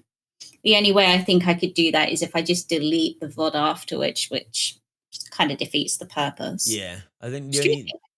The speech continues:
Speaker 2: the
Speaker 1: still.
Speaker 2: only other option would be to have, so have the song muted on your O B S and just
Speaker 1: Mm.
Speaker 2: play a, like, a backing track or something, or, um, a non-D M C A song,
Speaker 1: Yeah, I, I
Speaker 2: on
Speaker 1: have
Speaker 2: Steam.
Speaker 1: done that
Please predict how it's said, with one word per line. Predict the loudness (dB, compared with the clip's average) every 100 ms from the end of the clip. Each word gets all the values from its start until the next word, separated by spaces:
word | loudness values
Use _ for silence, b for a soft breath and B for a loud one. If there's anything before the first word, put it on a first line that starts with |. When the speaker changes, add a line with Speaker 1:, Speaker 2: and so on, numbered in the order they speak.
| -8
Speaker 2:
the | -4
Speaker 1:
still. | -2
Speaker 2:
only | -2
other | -6 -4
option | -6 -6 -12 -10 -8 -8
would | -8 -10
be | -12 -12
to | -12 -10 -6 -6 -8 -12 -14
have, | -12 -12 -12 -14 -16 _ _ _ _ _ _ _ _ _
so | -6 -6
have | -4 -4 -4
the | -6
song | -4 -4 -4 -6
muted | -6 -8
on | -8 -6
your | -6 -6 -8 -10 -8
O | -6
B | -6
S | -8 -10 -18 _ _ _ _ _ _ -12
and | -8 -6
just | 0
Speaker 1:
Mm. | 2
Speaker 2:
play | 2 0 0 0
a, | -2 -6 _ _ _
like, | -12 -8
a | -8 -10 _
backing | -10 -8 -8 -10
track | -8 -10 -10
or |
something, | -14 -14 -14 -14 -12
or, | -10 -10 -10 -10
um, | -10 -10 -12 -14 -18 _
a | -20 _ _ _ _
non-D | -8 -4 -4 -4 -6
M | -8
C | -8 -10
A | -12 -14 _ _ _ _ _
song, | -6 -6 -8 -16 -18 _ -8
Speaker 1:
Yeah, | 2 4 6 4
I, | 4 4 2
I | 2
Speaker 2:
on | 4
Speaker 1:
have | 4 4
Speaker 2:
Steam. | 2
Speaker 1:
done | 2 4
that | 4